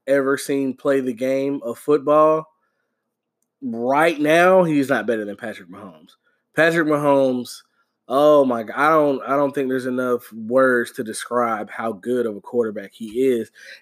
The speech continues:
And he just looks like he's out there just tossing the ball around, having fun. Like, you see some quarterbacks where they always look mad and they look stressed and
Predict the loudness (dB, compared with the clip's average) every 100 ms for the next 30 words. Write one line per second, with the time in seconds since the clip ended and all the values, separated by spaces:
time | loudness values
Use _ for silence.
0 | 2 4 4 4 4 4 4 2 0 0
1 | 2 2 2 2 0 -2 -10 -2 -2 -2
2 | -6 -4 -2 -2 -4 -6 -8 -10 -14 _
3 | _ _ -2 -2 -4 -12 -14 -14 -20 _
4 | _ _ _ 0 0 0 -4 -12 -20 _
5 | _ _ _ _ -2 2 2 2 4 4
6 | 4 4 4 2 2 0 2 4 4 2
7 | 0 -4 -4 -8 -6 -4 -4 -4 -6 -6
8 | -6 -8 0 2 2 -2 -8 -8 -8